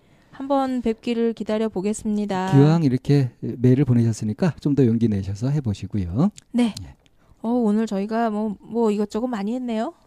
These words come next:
Speaker 2: 네, 많이 했는데 참 간결하게, 깔끔하게 한 것 같아요.
Speaker 1: 네, 저희 이제 그러면 이제 알리고 싶은 내용 알리려고 합니다.
Speaker 2: 예.
Speaker 1: 음,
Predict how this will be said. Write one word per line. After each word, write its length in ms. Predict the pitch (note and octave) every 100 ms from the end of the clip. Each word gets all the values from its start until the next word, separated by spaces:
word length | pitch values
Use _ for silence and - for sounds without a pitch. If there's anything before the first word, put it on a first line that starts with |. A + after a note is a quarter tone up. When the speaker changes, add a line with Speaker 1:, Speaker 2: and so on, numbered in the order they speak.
| _ _
Speaker 2:
네, 260 | F3 D3+ -
많이 260 | - C3 C#3+
했는데 260 | C#3 C3+ -
참 160 | E3
간결하게, 640 | C#3 C3+ B2 A2 G2+ F2+ A#2
깔끔하게 420 | D3 D3 B2+ G#2+
한 120 | B2
것 80 | C3
같아요. 480 | D3+ C3+ - G2 A2+ - - A2 - - - - - -
Speaker 1:
네, 400 | A3+ A3 G3 G3+
저희 300 | - G#3 A3
이제 240 | G3 G3
그러면 500 | F#3+ F#3+ F#3 G3+ C4+
이제 120 | G3+ G3
알리고 340 | F3+ G3+ B3
싶은 220 | - A3+
내용 580 | G#3 F3+ F3+ F3+ F3+ F#3+
알리려고 1400 | - F3+ F#3 F#3 F3+ F3 F3+ - G1+ _ - - G3 F3 G3+
합니다. 380 | C4 A3 - _ _ _ _ G#2+
Speaker 2:
예. 340 | G#2 F2+ C3+ F#3+ _ B3
Speaker 1:
음, 380 | A3+ G#3+ G#3+